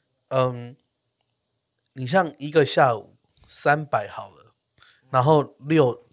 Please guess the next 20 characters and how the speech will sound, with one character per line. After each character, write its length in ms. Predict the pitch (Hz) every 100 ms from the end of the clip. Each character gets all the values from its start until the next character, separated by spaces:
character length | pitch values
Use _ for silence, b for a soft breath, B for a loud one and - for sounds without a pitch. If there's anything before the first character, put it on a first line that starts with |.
| -
周 200 | 156 151
末 240 | 156 143
六 280 | 131 147 123
日 180 | 127 120
这 120 | 143
样 160 | 123 110
一 60 | 113
共 180 | 139
八 280 | 127 123 117
天， 320 | 113 101 110 117 _ _ _ _ _ _
八 180 | 156 156
三 240 | - 151
就 120 | 151
二 160 | 143 143
十 120 | 127
四， 200 | 117 135
两 200 | 117 107 101
千 260 | - 120
四 320 | 110 - 104
欸。 140 | 113